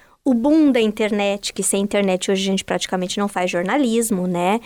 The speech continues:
Que foi nos anos, no finalzinho dos anos oitenta, ali pros comecinho dos anos noventa. Então, quando você pega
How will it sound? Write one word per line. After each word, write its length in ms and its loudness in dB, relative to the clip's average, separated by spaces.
Que 80 -6
foi 140 -6
nos 180 -2
anos, 240 -4
no 120 -4
finalzinho 400 -2
dos 80 -4
anos 180 -2
oitenta, 460 -2
ali 100 0
pros 220 -2
comecinho 380 -2
dos 80 -2
anos 180 -2
noventa. 540 0
Então, 160 0
quando 220 2
você 260 0
pega 520 0